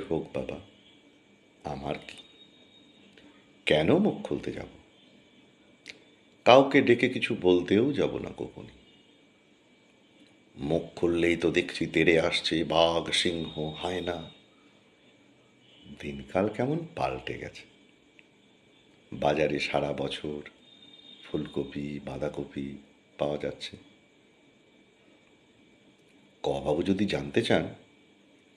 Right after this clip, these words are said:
আপনি আমাদের, দুহাত তুলে বলবো, "আছি,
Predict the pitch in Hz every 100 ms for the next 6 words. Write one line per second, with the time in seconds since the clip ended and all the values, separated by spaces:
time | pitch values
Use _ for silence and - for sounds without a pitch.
0 | _ - - 78 73 87 123 120 - -
1 | - _ _ _ _ _ _ _ _ _
2 | _ _ _ _ - 73 85 90 82 82
3 | 80 - 85 82 78 78 78 76 73 -
4 | - _ _ _ _ _ _ _ _ _
5 | - - 78 78 - - 135 233